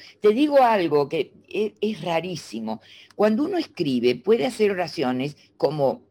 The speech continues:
tengo un libro que lo empecé a leer y dije, "Este tipo se volvió loco".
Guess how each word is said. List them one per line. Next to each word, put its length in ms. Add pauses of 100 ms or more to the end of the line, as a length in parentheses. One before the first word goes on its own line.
(220)
tengo 280
un 180
libro 360
que 180
lo 140
empecé 280
a 60
leer 200
y 40
dije, 180
"Este 140
tipo 260
se 100
volvió 320
loco". 420